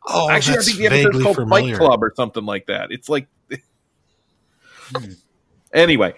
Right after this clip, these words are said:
Speaker 2: episode fourteen is called Grotesque, <laughs> and it's directed by Kim Manners. It's written by Howard Gordon. It has another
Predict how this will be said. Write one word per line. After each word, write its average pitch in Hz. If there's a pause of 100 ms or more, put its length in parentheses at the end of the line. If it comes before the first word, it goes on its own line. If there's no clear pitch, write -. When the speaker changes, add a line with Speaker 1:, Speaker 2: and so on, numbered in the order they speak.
(140)
Speaker 2:
episode 226
fourteen 175
is 117
called 135
Grotesque, 123 (200)
<laughs> -
and 185
it's - (160)
directed 160
by 117
Kim 113
Manners. 104 (360)
It's -
written 165
by 123
Howard 107
Gordon. 101 (160)
It 135
has 175
another 147